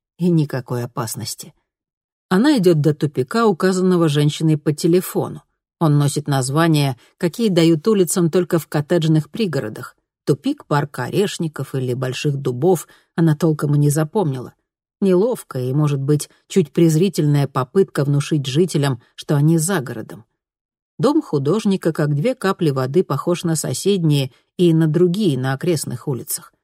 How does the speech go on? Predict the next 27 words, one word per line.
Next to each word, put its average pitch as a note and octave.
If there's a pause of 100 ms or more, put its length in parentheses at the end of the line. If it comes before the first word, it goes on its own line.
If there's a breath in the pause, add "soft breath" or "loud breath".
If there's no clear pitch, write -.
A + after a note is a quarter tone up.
(380)
Ничто A3+
не F3+
указывает D3
на C3
то, F3+
что D#3
в C3+
нем F3+
живет D#3
человек D#3
искусства. - (380)
Ни F#3
единого F3+
квадратного D#3+
сантиметра D#3+
красоты D#3
или F3+
безумства F#3 (240 loud breath)
нет F3+
в -
этом D3+
практичном D3+
строении C#3+ (200)
со F3+
следами D#3
наигранного D3
кокетства. -